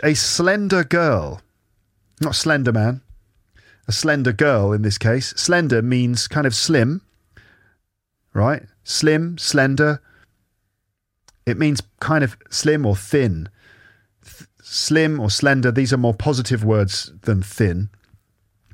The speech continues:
So you approach a slender girl that looks about your age and you scratch the back of your head in thought. "Do you know where we put our stuff?" you ask. Meaning, "Where shall I put my stuff? Where shall I put my bag?" The girl points across the campground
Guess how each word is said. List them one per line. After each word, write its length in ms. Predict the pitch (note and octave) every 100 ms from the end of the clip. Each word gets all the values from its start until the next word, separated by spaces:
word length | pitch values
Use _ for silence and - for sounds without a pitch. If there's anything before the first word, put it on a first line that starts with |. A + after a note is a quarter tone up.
| -
So 100 | -
you 140 | C#3
approach 320 | C#3 E3 F#3+ E3+
a 60 |
slender 420 | C3 - D3+ E3
girl 380 | F3 F3 A2+ A2 - - - -
that 140 | G3
looks 260 | B3 - -
about 280 | E3 E3
your 200 | E3 D#3
age 460 | A2 F#2+ G2+ G#2+ - - - -
and 180 | - F3
you 80 | G3+
scratch 540 | - - G3 F3 -
the 100 | -
back 300 | D3 D#3+ D3
of 100 | E3
your 120 | D3 C#3+
head 300 | B2+ A2 A2
in 160 | G#2
thought. 600 | G2 - B2+ G2+ F#2 - - _ - - - - _ _ _ _ - G#2+
"Do 100 | -
you 180 | G#3 C4+
know 260 | B3+ F3 F3+
where 280 | D3+ D#3
we 180 | D#3 D3+
put 240 | A2+ F3 E3
our 160 | C#3
stuff?" 560 | C3 - E3 E3+ - - _
you 160 | C#3
ask. 420 | C3 D3 D#3+ - - _ _ _
Meaning, 220 | B2 G#2+
"Where 140 | G#2 C3
shall 160 | A#2
I 40 | A#2
put 200 | C#3 A#2+
my 140 | A2
stuff? 300 | G#2 D#3 F#2+
Where 100 | A2
shall 140 | G#2 G#2
I 20 |
put 140 | G#2+
my 100 | G2+
bag?" 320 | F#2 G#2+ E2+ - _ _ _ - - -
The 80 | -
girl 200 | D#3 F#3
points 480 | - - F#3 D#3+ -
across 340 | C#3 - D#3+
the 100 | -
campground 760 | E3 C#3+ A2 G2 A2 G2 G2 G2+